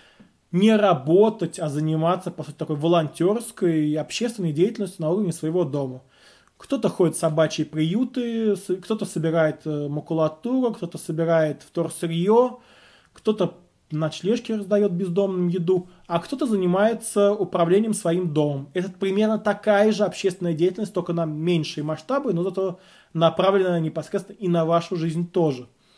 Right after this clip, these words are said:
И если такие люди есть, то, скорее всего, удастся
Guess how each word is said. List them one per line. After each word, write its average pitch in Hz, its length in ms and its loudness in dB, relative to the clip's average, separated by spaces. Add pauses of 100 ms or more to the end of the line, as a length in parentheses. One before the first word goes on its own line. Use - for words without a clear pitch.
(640)
И 170 100 -2
если 190 640 2
такие 180 300 -2
люди 175 200 -2
есть, 190 500 -4 (640)
то, 226 180 0
скорее 175 380 0
всего, 175 340 -2
удастся 151 640 -4